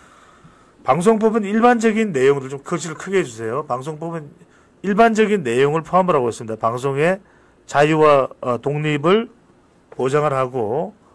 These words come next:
그 다음에 뭐 허가를 한다, 어쩐다, 그 다음에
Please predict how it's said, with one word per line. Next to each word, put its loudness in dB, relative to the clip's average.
그 -14
다음에 -2
뭐 -2
허가를 0
한다, 0
어쩐다, -4
그 -14
다음에 -2